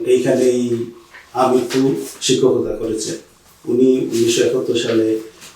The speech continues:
মারা যান, আহ, বার্ধক্যজনিত কারণেই মারা যান। আমার মা গৃহিণী। আমি ম্যাট্রিক করেছি রাজনগর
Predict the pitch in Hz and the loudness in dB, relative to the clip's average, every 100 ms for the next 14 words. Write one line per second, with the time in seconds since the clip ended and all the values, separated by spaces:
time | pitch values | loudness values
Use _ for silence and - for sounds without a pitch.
0 | 107 113 110 110 127 - - - _ _ | -4 0 2 2 0 -2 -6 -18 _ _
1 | _ _ _ - 110 110 113 113 110 - | _ _ _ -12 -6 -4 0 2 0 -2
2 | - 117 131 - 156 143 120 120 113 - | -8 -6 0 4 4 4 4 2 -2 -6
3 | - 110 107 107 104 107 - - 165 - | -4 -2 0 -2 -2 -6 -8 -8 -8 -10
4 | - _ _ _ _ - 127 135 131 123 | -18 _ _ _ _ -8 0 4 4 4
5 | 131 139 - 110 113 113 113 110 110 - | 4 0 -4 -10 -6 -2 0 0 -2 -6
6 | - _ _ _ _ _ _ _ _ _ | -20 _ _ _ _ _ _ _ _ _
7 | _ _ _ _ _ 135 127 139 143 143 | _ _ _ _ _ -6 0 2 4 2
8 | 147 - - - - _ _ _ - _ | 0 -2 -4 -14 -20 _ _ _ -20 _
9 | _ _ _ _ - _ - _ _ - | _ _ _ _ -20 _ -20 _ _ -6
10 | 131 139 165 165 156 143 - 139 135 120 | 0 0 4 4 6 4 4 2 4 2
11 | 127 127 135 - | 0 2 0 -2